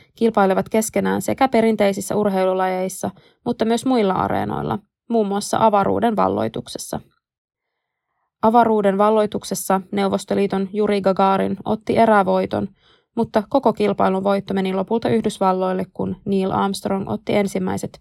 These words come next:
pienet askeleensa kuun pinnalla. Toinen laji, jossa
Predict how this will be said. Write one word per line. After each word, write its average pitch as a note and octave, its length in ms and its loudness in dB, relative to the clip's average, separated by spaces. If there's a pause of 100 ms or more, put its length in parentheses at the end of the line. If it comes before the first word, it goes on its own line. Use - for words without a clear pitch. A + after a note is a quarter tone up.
(140)
pienet G3 320 -2
askeleensa G#2 600 -6
kuun - 240 -6
pinnalla. - 480 -8 (1700)
Toinen C#4+ 280 4
laji, A3 220 4
jossa G3+ 320 -2